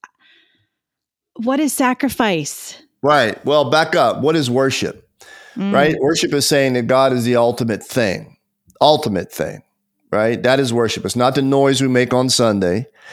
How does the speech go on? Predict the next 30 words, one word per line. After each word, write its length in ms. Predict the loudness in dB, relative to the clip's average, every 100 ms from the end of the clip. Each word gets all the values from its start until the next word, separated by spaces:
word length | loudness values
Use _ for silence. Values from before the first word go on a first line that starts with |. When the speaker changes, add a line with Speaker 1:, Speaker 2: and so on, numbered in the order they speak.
| -20 -10
Speaker 2:
It's 140 | -6 2
not 180 | 2
a 60 | 4
reverent 420 | 2 2 0 -2
silence 600 | 0 2 2 2 -2 -2
or 120 | 0
a 40 | 0
boisterous 640 | 0 0 0 -2 -2 -2
singing 560 | -2 -2 -2 0 0 -2
and 140 | -2
clapping. 520 | 2 2 2 -2 -4
That's 220 | -2 -2 0
not 280 | 0 2
what 160 | 0 0
it 80 | 0
is. 300 | 0 0 0
Those 220 | 0 0
are 100 | -4
parts 580 | -4 2 2 2 -2 -2
of 220 | -2 -2
it 140 | -4
for 140 | -4 -6
some 240 | -2 -2
of 160 | -2 -4
us, 180 | -6 -6
but 200 | -6 -4
that's 260 | -4 -2
not 320 | -2 -2 -2
the 80 | -10
thing. 360 | -4 -2 -2